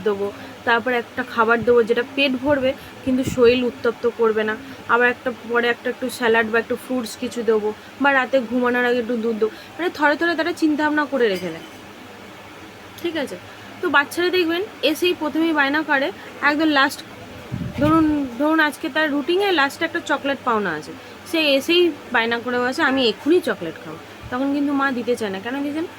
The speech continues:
"তুমি সবে স্কুল থেকে এসো, এখন চকলেট খেলে তোমার শরীর খারাপ করবে।" ঠিক আছে? ঠিক সেরকমই ভগবান আমাদের জন্য থরে থরে সময় অনুযায়ী রুটিন করে রেখে দিয়েছেন, আমরা কোন সময় কোন জিনিসটা পাবো। কিন্তু আমরা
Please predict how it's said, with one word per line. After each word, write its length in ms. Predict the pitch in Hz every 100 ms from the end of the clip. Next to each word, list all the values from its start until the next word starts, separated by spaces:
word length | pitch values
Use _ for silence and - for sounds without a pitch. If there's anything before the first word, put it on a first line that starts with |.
| - -
"তুমি 140 | 320
সবে 320 | 320 302 285 320 311
স্কুল 240 | - - 330
থেকে 200 | 330 311
এসো, 200 | 339 370 359
এখন 220 | 285 330 330
চকলেট 320 | 302 285 320
খেলে 160 | 339 349
তোমার 200 | 359 285
শরীর 160 | 269 226
খারাপ 180 | 208 180 -
করবে।" 240 | 151 147 - - - - - - - - - - -
ঠিক 120 | 403
আছে? 180 | 302 202 - - - -
ঠিক 120 | 415
সেরকমই 580 | - 359 359 370 294 320 - - - 240 240
ভগবান 400 | 269 277 339 370
আমাদের 320 | 330 311 330
জন্য 160 | 302 311 330 -
থরে 220 | 302 330
থরে 300 | 349 349 330 381 - - -
সময় 380 | 302 294 302 330 339
অনুযায়ী 420 | 311 311 294 339
রুটিন 420 | 285 285 - 370 392 359
করে 200 | 302 330 349
রেখে 220 | 349 349
দিয়েছেন, 400 | 339 349 - 247 196 -
আমরা 240 | 254 302 320
কোন 160 | 311 339 349
সময় 320 | 339 330 359 330
কোন 120 | 302 285
জিনিসটা 400 | 277 262 - 226
পাবো। 260 | 185 160 165 - - - -
কিন্তু 300 | 349 359 370 349
আমরা 340 | - 254 294